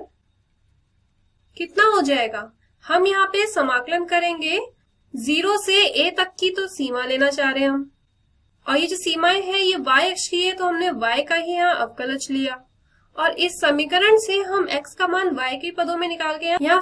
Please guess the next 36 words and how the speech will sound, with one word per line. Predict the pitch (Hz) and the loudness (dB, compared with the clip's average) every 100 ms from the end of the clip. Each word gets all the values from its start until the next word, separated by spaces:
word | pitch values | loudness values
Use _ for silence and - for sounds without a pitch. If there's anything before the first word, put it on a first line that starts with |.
| 339 | 2
फलन | 269 302 320 | 2 2 0
लिखेंगे | 311 302 294 302 415 403 | -6 -4 -2 0 -2 -4
root | 269 277 359 - - | -4 -4 -4 -8 -20
four | - 285 285 320 359 - | -6 0 2 2 -2 -4
a | 262 247 247 370 311 | -4 -4 -4 -4 -4
y, | 262 214 - _ _ _ _ _ _ | -2 -2 -4 _ _ _ _ _ _
ठीक | 247 - | -16 -2
है। | 370 480 _ _ _ _ _ _ _ _ 233 | -2 -2 _ _ _ _ _ _ _ _ -8
यहाँ | 262 269 320 349 | -4 -2 0 0
पे | 359 370 | 0 0
इसको | 381 330 - 302 | 0 -2 -8 -8
हल | 294 285 | -4 -4
करना | 285 277 277 | -2 -2 -4
शुरू | 277 262 262 | -8 -12 -10
करते | 302 294 302 | -6 -6 -6
हैं। | 320 311 339 427 | -12 -6 -6 -6
तो | 440 294 277 | -6 -4 -4
ये | 269 269 262 262 | -4 -4 -2 -2
root | 285 381 381 | -2 -4 -6
four | - 349 359 | -8 -4 -4
a | 320 330 | -4 -6
को | 330 349 392 | -6 -6 -4
हम | 302 277 | -2 -2
बाहर | 254 240 262 | -2 -6 -8
लेके | 285 285 294 | -4 -4 -2
आते | 285 277 294 | -2 -2 -2
हैं | 294 294 | 0 0
इस | 294 | -2
समाकलन | 277 254 254 277 277 | -12 -12 -10 -6 -4
से, | 277 302 349 | -6 -8 -12
तो | 320 | -12
ये | 254 | -14
होगा | 254 247 240 | -14 -14 -14
टू | 240 - 285 339 | -16 -12 -8 -6
root | 330 285 269 - | -4 -4 -6 -6
a | 226 233 330 | -6 -4 -6